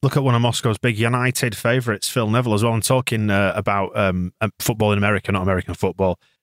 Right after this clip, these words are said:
Did you see the interview he's done? 'Cause they're getting absolutely hammered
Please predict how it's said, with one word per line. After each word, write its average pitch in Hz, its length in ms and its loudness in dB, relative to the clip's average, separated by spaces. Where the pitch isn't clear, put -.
Did 117 120 2
you 113 80 2
see 143 180 4
the 127 120 4
interview 117 260 0
he's 104 100 0
done? 110 120 0
'Cause 113 140 0
they're 147 140 2
getting 120 220 -4
absolutely 110 800 0
hammered 101 400 -2